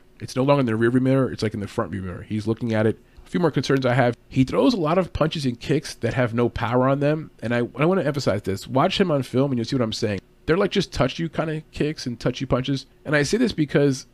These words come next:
with Marcin Held, Marcin Held's not gonna have any respect for that. He's gonna charge forward anyway. And unless Myles Price gets his respect on the feet, actually claps back against Marcin Held, then Marcin Held will just come forward.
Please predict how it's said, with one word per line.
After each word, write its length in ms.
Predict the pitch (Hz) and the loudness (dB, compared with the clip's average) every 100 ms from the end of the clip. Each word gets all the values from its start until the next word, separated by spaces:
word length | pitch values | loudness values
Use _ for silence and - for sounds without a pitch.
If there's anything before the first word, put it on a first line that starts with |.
| - | -4
with 160 | 135 135 | -2 0
Marcin 420 | 135 165 - 160 | 2 0 0 -4
Held, 480 | 120 139 165 143 131 - - | -2 0 2 2 -2 -12 -4
Marcin 400 | 127 139 151 165 | 0 0 -2 -4
Held's 200 | 135 131 | -6 -6
not 100 | 123 | -8
gonna 120 | 120 | -8
have 180 | 98 - _ - | -10 -12 _ -10
any 260 | 139 175 | 0 0
respect 500 | 143 120 - 110 98 | 2 -2 -4 -6 -6
for 120 | - 87 | -8 -6
that. 220 | 73 - _ _ _ | -6 -10 _ _ _
He's 140 | 123 151 | -10 -6
gonna 120 | 190 | -2
charge 260 | 202 180 | 2 2
forward 300 | - 151 127 - | 4 4 4 4
anyway. 480 | 139 135 98 82 87 _ - _ _ _ | 2 2 2 -2 -8 _ -20 _ _ _
And 100 | 131 | -4
unless 500 | 113 127 127 151 214 | -2 -2 0 2 2
Myles 280 | 175 160 160 | 2 0 0
Price 400 | - - 135 120 | 0 2 4 2
gets 240 | - 113 139 | -2 -2 0
his 100 | 127 | -2
respect 340 | - - 110 | -2 -2 -2
on 60 | 120 | -2
the 80 | |
feet, 340 | 104 - 120 - - | -4 -4 -4 -6 -10
actually 300 | 117 120 110 | -6 -4 -6
claps 480 | - - 117 117 - | -8 0 2 2 -2
back 300 | 98 107 131 - - | -2 -2 -4 -10 -10
against 300 | 120 127 127 | -4 -4 -2
Marcin 320 | 127 131 131 | 0 -2 0
Held, 300 | 127 139 135 - _ - - | 0 0 0 -6 _ -16 -4
then 100 | 123 | 2
Marcin 300 | 131 151 165 | 2 2 0
Held 160 | 151 | 0
will 60 | 131 | 0
just 180 | 120 - | -4 -6
come 180 | 120 | -8
forward. 460 | 107 - 220 - | -6 -4 -2 -2